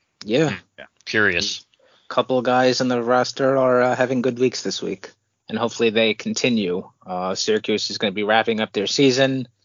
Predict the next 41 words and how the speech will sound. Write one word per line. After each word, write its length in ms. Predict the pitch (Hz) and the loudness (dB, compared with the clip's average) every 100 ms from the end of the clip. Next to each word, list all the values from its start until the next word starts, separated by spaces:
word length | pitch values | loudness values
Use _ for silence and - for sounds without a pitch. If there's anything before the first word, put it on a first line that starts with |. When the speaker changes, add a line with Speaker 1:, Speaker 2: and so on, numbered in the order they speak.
| _ - | _ -10
Speaker 1:
with 80 | 110 | -8
a 60 | 104 | -6
three-game 500 | 120 123 120 117 117 | 0 0 2 0 0
series 500 | - 120 120 113 107 | 0 0 0 -2 -2
against 400 | 95 113 - - | -2 -2 -2 -4
the 60 | |
Lehigh 380 | 110 113 113 107 | -4 0 0 0
Valley 360 | 101 104 104 - | 2 0 0 0
Iron 340 | 117 120 117 | 0 0 0
Pigs. 580 | 123 117 107 - - - _ _ _ _ _ _ | 2 2 0 -2 -4 -6 _ _ _ _ _ _
Obviously, 760 | - 120 120 107 131 120 113 110 - | -2 0 0 -2 0 0 0 -4 -4
Syracuse 560 | - 117 - 120 - | 0 0 0 -2 -2
is 120 | 104 | -6
way 160 | 113 117 | -2 2
out 140 | 120 120 | 2 2
of 120 | 113 | 2
it. 200 | 120 - _ - - | 2 0 _ -20 -14
So 240 | - 202 208 | 2 6 8
are 60 | |
the 100 | 185 | 8
Iron 260 | 156 156 135 | 4 0 -2
Pigs, 360 | 120 98 104 - | -4 -6 -6 -4
so 180 | 123 | -2
it's 140 | 117 117 | -2 -2
a, 160 | 110 - - | -6 -6 -12
a 60 | - | -12
pointless 440 | - 139 117 123 | 0 0 2 -2
series, 560 | - 120 113 113 113 107 | -2 -2 0 0 -2 -2
and, 380 | 110 104 101 101 | -2 -4 -6 -6
and 260 | 110 107 104 | -6 -6 -2
some 200 | - 117 | 0 0
of 40 | |
these 140 | 113 104 | -2 0
guys 260 | 110 110 | 0 0
hopefully 320 | - 104 110 107 | 0 -2 -2 -2
can 280 | 104 101 - | -4 -8 -8
pad 240 | - 113 101 | 0 0 2
their 100 | 110 | 0
stats 400 | - 107 104 - | 0 0 0 0
a 40 | |
little, 360 | 107 107 104 | 0 0 -2